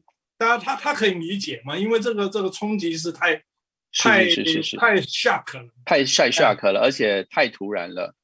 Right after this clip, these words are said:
Speaker 1: 太突然。
Speaker 2: 对，那老师如果失去工作，因为那个产业真的受到疫情的大冲击，那么必须寻找新的工作的部分，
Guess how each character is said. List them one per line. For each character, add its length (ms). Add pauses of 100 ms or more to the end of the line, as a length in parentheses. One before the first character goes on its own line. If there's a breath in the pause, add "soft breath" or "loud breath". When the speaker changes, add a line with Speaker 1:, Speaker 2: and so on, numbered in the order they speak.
(200)
Speaker 1:
太 180
突 220
然。 140
Speaker 2:
对， 80
那 0
老 120
师 140
如 180
果 240 (160)
失 220
去 180
工 280
作， 260
因 220
为 160
那 100
个 100
产 300
业 180
真 300
的 220
受 180
到 160
疫 100
情 200
的 160
大 180
冲 280
击， 220 (460)
那 160
么 180
必 220
须 160
寻 260
找 240
新 280
的 120
工 300
作 300
的 360
部 160
分， 300